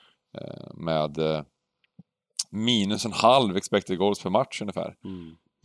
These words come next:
Speaker 1: Eh,
Speaker 2: Men det är ju
Speaker 1: det
Speaker 2: inte överraskande. Det är just för att de har mycket ungt. De har inte
Speaker 1: Ja.
Speaker 2: sån ambition om att...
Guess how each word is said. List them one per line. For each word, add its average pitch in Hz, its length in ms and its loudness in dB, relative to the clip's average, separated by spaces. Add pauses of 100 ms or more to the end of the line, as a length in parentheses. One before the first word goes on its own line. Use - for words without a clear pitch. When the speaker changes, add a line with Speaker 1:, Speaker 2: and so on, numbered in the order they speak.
Speaker 1:
Eh, - 300 -12 (100)
Speaker 2:
Men 131 140 2
det 147 60 4
är 160 40 6
ju 180 60 8
Speaker 1:
det 226 60 6
Speaker 2:
inte 156 120 2
överraskande. 90 720 2
Det 104 140 0
är 160 60 4
just 151 300 0
för 113 100 -2
att 107 140 0
de 113 160 -2
har 123 180 2
mycket 160 360 -2
ungt. 85 360 -6
De 107 120 -2
har 107 220 0
inte 143 240 -2
Speaker 1:
Ja. 90 560 -2 (100)
Speaker 2:
sån 104 260 -4
ambition 87 600 -4
om 82 160 -8
att... 80 160 -8